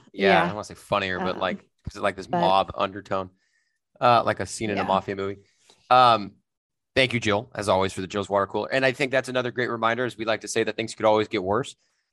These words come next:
Speaker 1: Just remember, guys, Kings fans, the team is sucking. They're, they're lost a lot of games.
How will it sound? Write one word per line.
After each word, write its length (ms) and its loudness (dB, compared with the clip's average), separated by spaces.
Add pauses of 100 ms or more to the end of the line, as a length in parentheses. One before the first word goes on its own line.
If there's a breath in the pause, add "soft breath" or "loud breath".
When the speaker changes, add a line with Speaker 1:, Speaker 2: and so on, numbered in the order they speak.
(140)
Speaker 1:
Just 200 -8
remember, 280 4
guys, 460 2 (120)
Kings 240 -6
fans, 400 2 (680)
the 180 0
team 240 6
is 100 4
sucking. 480 2 (320)
They're, 380 2
they're 200 4
lost 340 4
a 40 -4
lot 160 6
of 60 -4
games. 380 -4